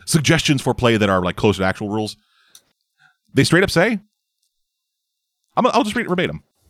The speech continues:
"There are many other ways to determine players' char-, player character attributes,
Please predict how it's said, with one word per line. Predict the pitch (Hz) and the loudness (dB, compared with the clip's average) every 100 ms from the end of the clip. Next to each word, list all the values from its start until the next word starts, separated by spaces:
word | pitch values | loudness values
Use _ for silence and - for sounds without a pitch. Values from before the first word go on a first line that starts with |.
| _ _ _ _ _ _ _ _ _ | _ _ _ _ _ _ _ _ _
"There | - 254 302 | 2 2 4
are | |
many | 269 277 247 | 4 4 2
other | 233 214 | 0 2
ways | 214 - | 2 4
to | |
determine | 143 160 151 | 2 2 2
players' | 156 139 | 2 0
char-, | - 147 - | 2 -2 -2
player | 110 139 | 0 0
character | 131 131 135 | 2 2 2
attributes, | 135 - - - | 0 -2 -8 -12